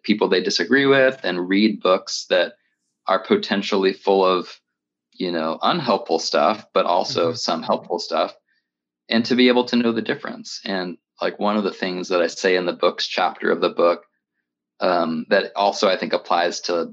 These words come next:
Speaker 1: beauty and some of the other categories near the top of the internet, uh, is that Christians need to be able to have the capacity to look at any given thing,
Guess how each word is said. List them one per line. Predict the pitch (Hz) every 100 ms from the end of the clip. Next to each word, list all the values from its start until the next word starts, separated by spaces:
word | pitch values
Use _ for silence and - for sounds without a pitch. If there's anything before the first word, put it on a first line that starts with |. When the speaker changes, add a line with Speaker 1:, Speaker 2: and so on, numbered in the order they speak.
| -
Speaker 1:
beauty | 92 90 87 87 82
and | 80 82
some | - 90
of | 87
the | 85 80
other | 82 90 87 78 _
categories | - 87 87 87 90 87 87
near | 90
the | 90
top | - - -
of | -
the | 95
internet, | 87 92 90 90 - - - - - - _ _ _ -
uh, | 101 90
is | 104 101
that | 101 98 95 - _ _ _ _ _ _ _ _ _
Christians | - - 151 180 156 107
need | 98 95 107 107
to | 104
be | 92
able | 87 90
to | 92
have | - - 95
the | -
capacity | - - - 85 - - 82 80
to | - - 82 80 73 - _ _ -
look | 95 104 113
at | 110 95
any | 95 95
given | - 92 87 87
thing, | - - 85 67 98